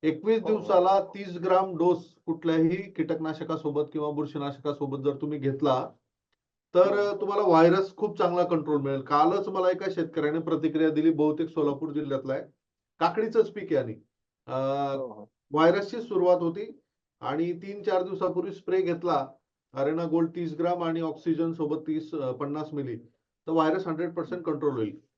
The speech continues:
Speaker 1: दुसरं काय
Speaker 2: हो.
Speaker 1: होऊ शकतं? पावडरी
Speaker 2: हम्म.
Speaker 1: मिल्ड्यू म्हणजे भुरी आणि डावणी जर अचानक, अ, जास्त प्रमाणात झालं, सकाळचं जे पाणी आहे ना,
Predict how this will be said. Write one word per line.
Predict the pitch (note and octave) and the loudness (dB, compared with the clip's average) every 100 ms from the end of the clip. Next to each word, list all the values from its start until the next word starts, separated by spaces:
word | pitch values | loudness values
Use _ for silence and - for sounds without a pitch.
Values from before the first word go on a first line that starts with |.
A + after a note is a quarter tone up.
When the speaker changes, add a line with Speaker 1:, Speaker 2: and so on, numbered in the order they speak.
| _ - | _ -6
Speaker 1:
दुसरं | D#3 A3 A3+ A#3 | -2 0 2 4
काय | A3 | 6
Speaker 2:
हो. | A#3 | 6
Speaker 1:
होऊ | G#3+ | 4
शकतं? | F3 F3+ G3 A3+ - _ _ _ _ - | 0 -4 -6 -8 -12 _ _ _ _ 2
पावडरी | C#3+ F3+ G#3 | 4 6 6
Speaker 2:
हम्म. | - A3 | 6 2
Speaker 1:
मिल्ड्यू | G3 D#3+ | 2 2
म्हणजे | C#3 D3 | 4 0
भुरी | D#3+ C#3 E3 F#3 | -2 2 4 4
आणि | G#3 G#3 | 4 2
डावणी | G3+ F3 F3+ G3 | 2 0 0 -4
जर | G3 G3 C3+ | -4 -4 -4
अचानक, | D3+ - G3+ A3 A3+ - _ _ _ _ _ B2+ | -6 2 4 4 2 -2 _ _ _ _ _ -6
अ, | C3+ C3+ C3+ | -2 0 0
जास्त | D3+ D#3 F3+ | -2 -2 -2
प्रमाणात | F3 E3+ F3 | -2 -2 -2
झालं, | D#3+ D3+ C#3 | 0 2 2
सकाळचं | C3+ - G3+ G#3 G#3+ A3+ | 2 2 4 2 2 0
जे | A3+ | 2
पाणी | G3 F#3+ A3 | 2 2 0
आहे | F3 | 0
ना, | F3 | -2